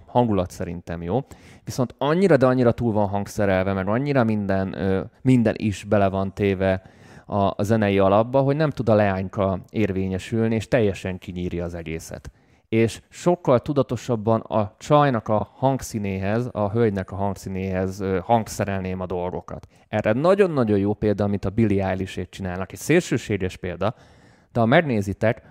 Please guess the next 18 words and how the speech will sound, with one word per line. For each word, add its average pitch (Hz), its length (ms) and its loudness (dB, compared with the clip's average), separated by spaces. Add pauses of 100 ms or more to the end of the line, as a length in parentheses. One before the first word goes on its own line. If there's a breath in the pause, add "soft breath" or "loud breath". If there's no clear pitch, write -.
(140 loud breath)
ahhoz, 165 300 4
hogy 135 120 0
az 110 120 0
a 110 40 0
suttogás, 110 720 0
meg 98 180 -2
ez 98 120 0
a 101 220 4 (300 soft breath)
A 143 220 0
S - 120 -6
M 110 160 0
R-es 98 200 0
dolog 101 420 2 (200)
érvényesülni 113 760 0
tudjon, 123 520 -2
furra 131 440 4
alá 107 280 6
mennek 95 560 -6